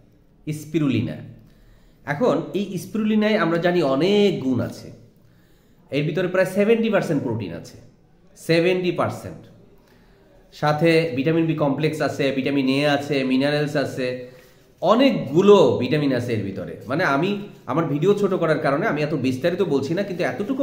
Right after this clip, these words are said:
মাথায় রাখেন যে আমাদের জন্য, আমাদের শরীরের জন্য প্রয়োজনীয় যে ভিটামিনগুলো দরকার, বেশিরভাগ ভিটামিন এখানে আছে।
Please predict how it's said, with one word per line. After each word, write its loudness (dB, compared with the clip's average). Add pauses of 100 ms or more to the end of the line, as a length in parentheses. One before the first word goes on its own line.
মাথায় 2
রাখেন -2 (840)
যে 0 (140)
আমাদের 4 (120)
জন্য, 0 (180)
আমাদের 0 (100)
শরীরের 0
জন্য -4 (120)
প্রয়োজনীয় 2 (200)
যে -4
ভিটামিনগুলো -2 (100)
দরকার, -4 (540)
বেশিরভাগ 6
ভিটামিন -2
এখানে -4
আছে। -18